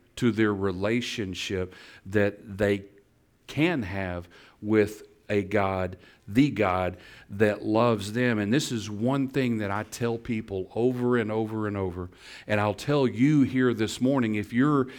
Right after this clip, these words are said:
if you're at that point struggling with the whole idea, "How can, how can I rest in, in this idea that God loves me because of everything that's going on?"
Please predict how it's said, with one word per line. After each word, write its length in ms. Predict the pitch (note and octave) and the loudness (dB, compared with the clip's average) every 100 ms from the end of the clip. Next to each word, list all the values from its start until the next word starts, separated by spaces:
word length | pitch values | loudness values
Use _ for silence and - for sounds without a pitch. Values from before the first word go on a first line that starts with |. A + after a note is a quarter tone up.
| - - | -14 0
if 240 | A2+ A2+ | 2 2
you're 300 | A#2+ D#3+ E3 E3 | 2 4 4 0
at 300 | A2 B2+ - | -2 -2 0
that 240 | B2 A#2 - | 0 0 -2
point 320 | B2 A2+ E2+ | -2 -2 -4
struggling 680 | - B2 B2+ B2 A2 G2+ | -6 2 2 2 -2 -2
with 220 | G#2 G#2 - | -2 -4 -6
the 80 | |
whole 260 | G2 B2+ A#2 | -4 -2 0
idea, 340 | A2 G#2 G#2 | -2 -2 -4
"How 240 | G2 A#2+ B2+ | -4 -6 -8
can, 200 | - C3 - - | -8 -14 -14 -16
how 160 | - C#3 | -2 -2
can 240 | D3 C3 | 0 -2
I 200 | A#2+ A#2 | 0 0
rest 500 | A#2 G2 A2+ A#2 - | 0 2 0 0 -4
in, 220 | A2+ G#2+ A2 | -4 -4 -4
in 260 | A2 G#2 | -6 -4
this 200 | G#2 G#2 | -4 -4
idea 320 | G#2+ A2+ A2 | -2 -2 0
that 220 | G2 F2+ F2+ | -2 -4 -4
God 300 | A2+ A#2 G#2+ | -2 -2 -2
loves 280 | G2 F2 | -2 -2
me 380 | G#2+ F#3 D3 A2+ - - - - | 2 2 2 -4 -6 -20 -14 -4
because 380 | A2 C3+ A#2+ | -2 2 0
of 140 | A2+ A2 | 0 -2
everything 640 | C3 C3 C3 B2 C3+ B2 | 0 2 2 2 0 0
that's 220 | A2+ G#2+ A2+ | 0 -2 -2
going 340 | A#2+ A#2 A2 | -2 0 -2
on?" 340 | A#2 B2 A2 | -2 -2 -4